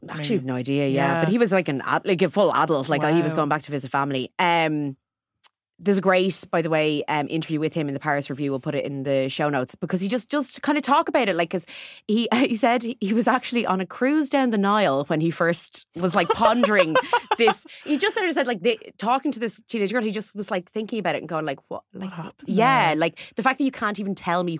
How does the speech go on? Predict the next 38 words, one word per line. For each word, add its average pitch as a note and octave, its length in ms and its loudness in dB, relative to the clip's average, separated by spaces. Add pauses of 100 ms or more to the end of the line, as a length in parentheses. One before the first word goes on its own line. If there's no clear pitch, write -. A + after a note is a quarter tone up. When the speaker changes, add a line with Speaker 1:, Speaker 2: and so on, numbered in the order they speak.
Speaker 1:
why C3 300 0
Speaker 2:
Yeah. G#3+ 640 -2
Speaker 1:
made G#3 240 4
him A3 120 -4
just F#3+ 200 -8
ponder G#3+ 440 0
this D3+ 300 -2
and E3+ 160 -6
then E3 180 -4
go, D#3 200 -2
like, D3 260 -4
'Okay, D3 440 -4 (800)
is A#3 220 -2
there A3 160 0
even D#3 200 -2
a C#3+ 60 -6
reason? C3+ 340 -4
Can F3 240 -4
it F3+ 100 -4
even D#3 200 -4
be C#3+ 80 0
explained? C#3+ 440 -4
But D3 80 -10
what D#3 200 -2
if E3 160 -6
it D#3 120 -6
actually C#3 320 -10
did D3+ 220 -4
happen?'" B2+ 340 -6
And A#2+ 100 -10
then C3 120 -4
he - 60 -2
Speaker 2:
Yeah. F3 80 -6
Speaker 1:
sort C3+ 100 -8
of B2+ 60 -6
went A#2+ 160 -8
down B2 180 -6
this B2 180 -8